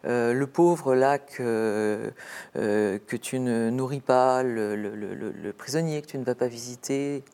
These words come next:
c'est peut-être moi. » Euh, ben, ça me renvoie en fait à des, à des choses, euh,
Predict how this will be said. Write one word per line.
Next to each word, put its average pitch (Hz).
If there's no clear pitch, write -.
c'est -
peut-être 208
moi. » 220
Euh, 113
ben, 156
ça 156
me 139
renvoie 139
en 135
fait 143
à 117
des, 110
à 113
des 120
choses, 147
euh, 85